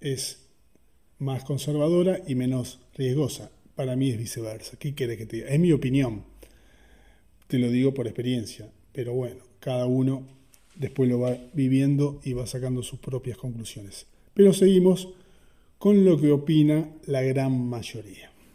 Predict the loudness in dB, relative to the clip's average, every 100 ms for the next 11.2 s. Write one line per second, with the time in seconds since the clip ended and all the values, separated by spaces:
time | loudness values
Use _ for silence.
0 | _ _ _ -20 -20 -20 _ _ _ _
1 | _ -20 _ -20 -20 -20 -20 0 4 4
2 | 4 0 2 2 2 0 2 2 2 2
3 | 2 4 6 6 6 -2 -2 -4 -18 -20
4 | -20 -18 -8 -2 -2 0 0 0 2 2
5 | 2 0 0 0 0 0 2 2 2 2
6 | 4 4 2 0 -4 -8 -2 4 4 2
7 | -8 -20 _ _ _ 0 4 4 4 4
8 | 4 6 4 2 0 0 0 0 0 -2
9 | -2 -4 -2 0 -2 -6 -2 -2 -2 -4
10 | 4 8 8 6 2 -2 4 6 8 6
11 | 2